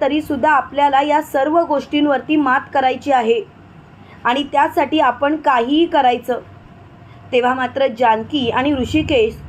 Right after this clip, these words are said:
सगळं काही सांगत असतात. तर इकडे मकरंदची एंट्री झालेली असते. जानकी म्हणत असते, "ऋषिकेश आणि माझं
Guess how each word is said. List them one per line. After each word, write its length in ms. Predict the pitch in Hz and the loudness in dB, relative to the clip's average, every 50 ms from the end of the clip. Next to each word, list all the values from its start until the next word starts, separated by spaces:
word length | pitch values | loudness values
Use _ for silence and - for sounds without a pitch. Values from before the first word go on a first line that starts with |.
| - - | -8 -4
सगळं 280 | 302 277 247 277 285 294 | -4 -2 0 0 -2 -2
काही 260 | 285 285 262 294 302 | -2 -2 -2 -2 -4
सांगत 420 | - - 262 226 226 233 262 254 | -2 -2 -2 0 0 -2 -2 -2
असतात. 320 | 254 226 - - 214 - - - - - - - - - - - - - - - - - - - - - - | -2 -4 0 0 0 0 0 -4 -12 -20 -20 -20 -20 -20 -20 -20 -20 -20 -20 -20 -20 -20 -20 -20 -18 -4 -2
तर 60 | 247 | 0
इकडे 480 | 247 247 233 - 277 294 294 254 220 214 - - - - - - - - - - - - - - - - - - | 0 0 -2 -4 -2 0 2 2 0 0 -2 -8 -18 -20 -20 -20 -20 -20 -20 -20 -20 -20 -20 -20 -20 -16 -6 -2
मकरंदची 640 | 254 277 277 - 320 320 320 320 320 - - 330 359 359 - | -2 -2 -2 0 0 0 0 0 -2 -2 -2 -2 0 0 -2
एंट्री 400 | 277 262 262 254 302 311 320 302 | -2 -2 -4 -4 -4 -2 0 0
झालेली 340 | 269 277 262 254 262 269 | 0 0 0 0 0 0
असते. 320 | 254 233 220 - - 233 220 214 - - - - - - - - - - - - - - - 196 | -2 -2 -2 -4 -4 -4 -4 -4 -8 -14 -18 -18 -18 -18 -20 -20 -20 -20 -18 -18 -18 -14 -10 -2
जानकी 380 | 196 254 240 226 233 - - 285 | 0 0 0 0 -2 -4 -6 -6
म्हणत 280 | 262 262 254 269 254 294 | -4 -2 -4 -2 -2 -2
असते, 360 | 285 277 - - 233 226 254 | -2 -2 0 0 0 0 2
"ऋषिकेश 680 | 247 240 220 226 302 302 302 320 302 254 233 254 - - - | 0 -4 -4 -4 -4 -4 -2 0 0 2 0 0 -2 -2 -2
आणि 180 | 269 277 320 | 0 0 0
माझं 380 | 320 294 262 240 233 240 277 | 0 0 0 -2 0 0 0